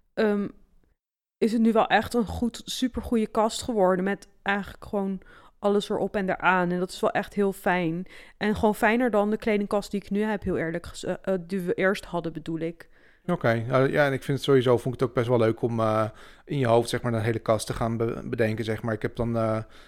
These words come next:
Speaker 2: uiteindelijk hebben we er vierentwintig lades in, dus ik heb ook alle lades en zo gemaakt en, eh, al dat soort dingen. Dus het, het was best wel veel werk, maar ik vond het ook best wel leuk om te doen.
Speaker 1: Ja. Ja, nou, ik ben er ook echt wel heel blij mee, want ik kleed me ook eigenlijk altijd beneden om. En, ehm,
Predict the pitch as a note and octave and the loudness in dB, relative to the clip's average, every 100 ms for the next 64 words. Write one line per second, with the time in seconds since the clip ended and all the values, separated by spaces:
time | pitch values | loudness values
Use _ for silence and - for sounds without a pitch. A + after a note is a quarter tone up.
0 | - - A#2 A2 A#2 A#2+ A#2 A2 C3+ A#2 | -12 0 2 2 2 0 0 -2 -2 -2
1 | B2+ A#2+ A2 A2 A#2+ G#2+ A#2+ A#2 A2+ - | -2 -2 0 0 0 0 0 -2 -4 -6
2 | A2+ A#2+ B2+ A#2+ A#2 A2 A2+ A2 G#2+ - | -2 0 0 2 4 2 0 -2 -2 -2
3 | A#2+ A2 G#2+ - - A2+ G#2 - - - | -2 0 -2 -4 -8 -8 -10 -14 -20 -18
4 | - G#2+ - G#2+ A2 A#2+ A2 G#2 G#2+ G#2 | -10 -6 -2 -2 -2 -2 -2 -2 -4 -6
5 | A2+ - - C3 A#2+ C3 B2 C3 B2 A2+ | -8 -10 -6 -4 0 0 0 0 2 2
6 | A#2 - - - B2 A#2 A2 A2 G#2 A2 | 2 0 -4 -4 -4 -2 0 0 0 -2
7 | G#2 A2+ A2+ C#3+ - - - - A#3+ A3+ | -4 -2 -2 -4 -10 -20 -20 -6 2 4
8 | G#3 F#3+ - - - - A#3 A3+ A#3 A#3 | 4 0 -8 -20 -14 2 4 4 2 2
9 | B3 B3 B3+ - A#3 A3+ A#3 G3+ A3 A#3+ | 4 4 2 2 4 6 6 6 4 4
10 | G#3 G#3 G#3+ - - A#3 A3 A3 F3+ G#3+ | 2 0 -4 -8 0 0 2 0 2 0
11 | - G#3+ - F3+ G3 G#3 G#3+ - G3 G3 | 0 -2 0 0 0 2 0 0 0 0
12 | F#3 - - - - - G3+ G3 F#3+ F#3+ | -4 -10 -20 -20 -14 -6 -4 -2 -2 0
13 | F#3 F#3+ | 0 -2